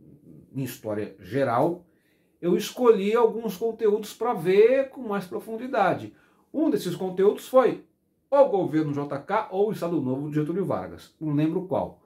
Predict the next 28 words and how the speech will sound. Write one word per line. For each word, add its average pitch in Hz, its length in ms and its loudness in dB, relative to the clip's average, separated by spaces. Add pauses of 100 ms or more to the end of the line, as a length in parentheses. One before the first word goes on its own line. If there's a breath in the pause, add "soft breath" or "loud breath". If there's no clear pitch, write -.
(100)
Que 262 160 -10
não 254 120 -4
caiu 240 240 4
nenhum 262 260 2
nem 370 100 0
outro. - 460 4 (680)
E 208 60 -4
aí, 240 440 0 (600)
um 220 140 -8
tempo 294 500 0
de 208 160 -8
estudo 180 800 -6 (800)
foi 208 200 0
à 311 60 -4
toa. 180 480 2 (600)
O 165 140 -8
tempo 277 300 -2
que - 80 -2
eu 254 80 4
ganhei 190 500 6
ali, 160 380 2
excluindo 156 640 -2 (400)
física 127 640 -4 (300)
e 160 80 2
matemática 160 640 0
na 214 180 4
primeira 139 400 -2
fase, 175 580 0